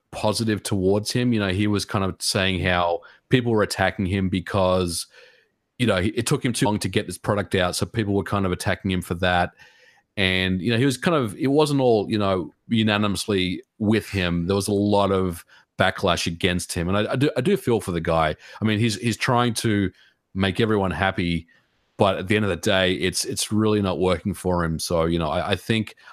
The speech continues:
hopefully, you know, he'll learn from this, and I, I'm sure he will. And whatever he comes out with next will be a, a lot better and a lot more secure, and, and will,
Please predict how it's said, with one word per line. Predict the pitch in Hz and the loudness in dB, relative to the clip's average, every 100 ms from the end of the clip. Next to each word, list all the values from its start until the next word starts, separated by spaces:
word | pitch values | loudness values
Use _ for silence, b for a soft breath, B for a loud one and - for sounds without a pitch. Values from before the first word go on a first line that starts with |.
| - | 0
hopefully, | 175 170 147 120 | 0 2 0 2
you | 110 | 2
know, | 113 | 2
he'll | 101 110 98 | 2 2 2
learn | 95 98 101 | 2 0 0
from | 104 92 | -2 0
this, | 87 87 | 0 0
and | 101 | -2
I, | 107 | -2
I'm | 113 | -2
sure | 117 120 | 0 0
he | 107 | 2
will. | 98 98 95 | 2 2 2
And | 90 90 b b b b _ - | 0 -2 b b b b _ -2
whatever | 104 113 113 | 0 2 0
he | 107 | -2
comes | - 98 95 | -2 -2 -2
out | 92 | 0
with | 95 | -2
next | 87 90 87 - | -2 -4 -4 -4
will | 85 | -2
be | 87 85 82 - | -2 -2 -2 -4
a, | 82 90 | -6 -2
a | |
lot | 87 87 - | -2 -2 -2
better | 82 80 82 | 0 0 -4
and | 78 | -6
a | 80 | -8
lot | 82 78 | -6 -6
more | 80 | -8
secure, | - - - 85 80 78 | -10 -12 -8 -4 -2 -4
and, | 80 80 - | -8 -14 -14
and | 82 | -8
will, | 82 82 | -6 -6